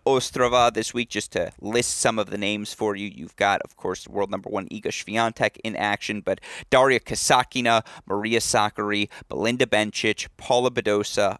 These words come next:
Anett Kontaveit, Beatriz Haddad Maia, Petra Kvitova,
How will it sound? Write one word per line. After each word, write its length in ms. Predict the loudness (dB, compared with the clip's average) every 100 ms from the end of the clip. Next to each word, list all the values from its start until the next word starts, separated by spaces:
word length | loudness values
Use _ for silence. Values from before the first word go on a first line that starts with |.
| -2
Anett 360 | -2 0 -2 -2
Kontaveit, 640 | -6 -4 -4 -2 0 0 -4
Beatriz 460 | -2 0 0 -2
Haddad 380 | -2 2 2 2
Maia, 320 | -2 0 -2
Petra 420 | 0 2 2 2 -2
Kvitova, 560 | 0 0 2 4 2